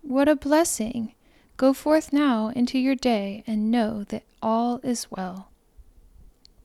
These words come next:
I'm really happy to share with you all an educational lesson about today's psalm. Psalm fifty-one.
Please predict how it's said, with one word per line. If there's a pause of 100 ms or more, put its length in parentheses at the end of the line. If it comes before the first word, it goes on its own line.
(1600)
I'm
really
happy
to
share
with
you
all
an
educational
lesson
about
today's
psalm. (800)
Psalm
fifty-one.